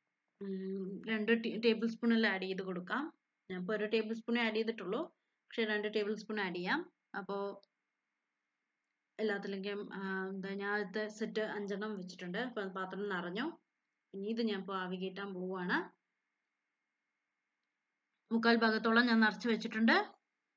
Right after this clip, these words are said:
ഒരു അഞ്ചെണ്ണേ ഇതിലിപ്പോ കൊണ്ടിട്ടുള്ളൂ. ആദ്യത്തെ അഞ്ചെണ്ണം നമുക്ക് വെക്കാം. അതിനുശേഷം ഇത് എങ്ങനെയുണ്ടെന്ന് കാണിച്ചു തരാം. അപ്പൊ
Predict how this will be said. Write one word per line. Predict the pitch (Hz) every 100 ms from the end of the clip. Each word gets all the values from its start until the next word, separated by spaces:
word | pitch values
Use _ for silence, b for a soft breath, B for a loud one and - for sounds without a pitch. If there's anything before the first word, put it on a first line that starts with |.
| _ _ _ _ _ _ _ _ _ _ _ _ -
ഒരു | 196 208
അഞ്ചെണ്ണേ | 214 233 262
ഇതിലിപ്പോ | 226 220 226 226
കൊണ്ടിട്ടുള്ളൂ. | 196 185 233 311 190
ആദ്യത്തെ | 180 185 190
അഞ്ചെണ്ണം | 190 190 202 196
നമുക്ക് | 185 190
വെക്കാം. | 190 294 339 180
അതിനുശേഷം | 175 180 180 180
ഇത് | 180
എങ്ങനെയുണ്ടെന്ന് | 185 185 180 185 190
കാണിച്ചു | 185 185 185
തരാം. | 208 240 330 - _ _ _ _ _ _ _ _ _
അപ്പൊ | -